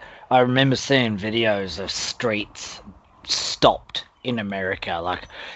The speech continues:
there was some hype when it was coming out, but remember, that was when they were trying to show off the A R side of things, and I was like, I was a bit of a skeptic, and I was like, "Nah, A R's not gonna work." And then they were like, "Don't go down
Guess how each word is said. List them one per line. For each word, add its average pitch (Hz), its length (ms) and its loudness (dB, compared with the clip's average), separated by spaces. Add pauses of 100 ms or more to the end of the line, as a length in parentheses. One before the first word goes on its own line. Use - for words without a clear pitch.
there 220 120 12
was 240 160 8
some 240 220 6
hype 226 420 6
when 294 140 2
it 262 80 0
was 175 100 -4
coming 165 460 2
out, 180 240 0
but 175 120 -2
remember, 180 540 -2
that 180 180 0
was 190 280 0
when 180 180 4
they 156 160 4
were 135 60 2
trying 139 320 0
to 123 80 -4
show 127 300 6
off 120 180 2
the 113 200 -6
A 113 240 -4
R 117 280 0
side 120 340 2
of 117 80 -8
things, 127 560 0
and 110 140 0
I 117 100 4
was 117 160 0
like, 123 160 4
I 127 60 6
was 117 120 4
a 120 60 0
bit 131 180 4
of 131 80 4
a 139 60 2
skeptic, - 760 0
and 131 80 0
I 120 120 2
was 113 120 -4
like, 123 160 -6
"Nah, 131 600 2
A 165 200 6
R's 139 320 8
not 131 200 0
gonna 123 180 -2
work." 147 480 6
And 139 140 2
then 135 160 0
they 131 80 2
were 123 140 2
like, 123 220 0
"Don't 170 240 2
go 156 200 0
down 143 440 2